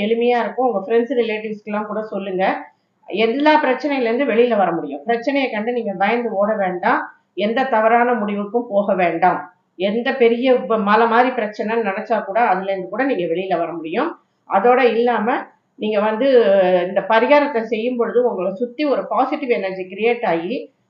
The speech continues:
அதுக்கப்புறம் கொஞ்சம் கொஞ்சமா அது வந்து அதிகமாகி உங்களை, உங்களுக்கு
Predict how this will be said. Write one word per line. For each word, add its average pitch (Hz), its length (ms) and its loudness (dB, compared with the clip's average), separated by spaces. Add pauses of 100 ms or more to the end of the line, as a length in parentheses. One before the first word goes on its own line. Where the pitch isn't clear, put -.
அதுக்கப்புறம் 220 560 0
கொஞ்சம் 247 240 2
கொஞ்சமா 254 300 0 (180)
அது 233 200 2
வந்து 220 160 0 (160)
அதிகமாகி 220 640 -2
உங்களை, 220 220 -2 (320)
உங்களுக்கு 214 280 -4